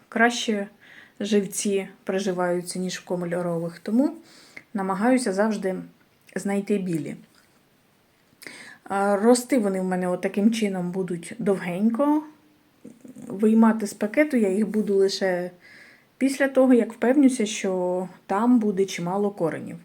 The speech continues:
Потім вже я до-, дістану, і вони будуть просто жити в стаканчиках. Пересадка у горщики, мабуть, вже буде наступною весною. Я так думаю.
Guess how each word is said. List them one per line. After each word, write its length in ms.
Потім 380
вже 380
я 160
до-, 160
дістану, 760
і 340
вони 240
будуть 300
просто 300
жити 280
в 60
стаканчиках. 680
Пересадка 760
у 360
горщики, 760
мабуть, 380
вже 220
буде 440
наступною 640
весною. 540
Я 180
так 220
думаю. 380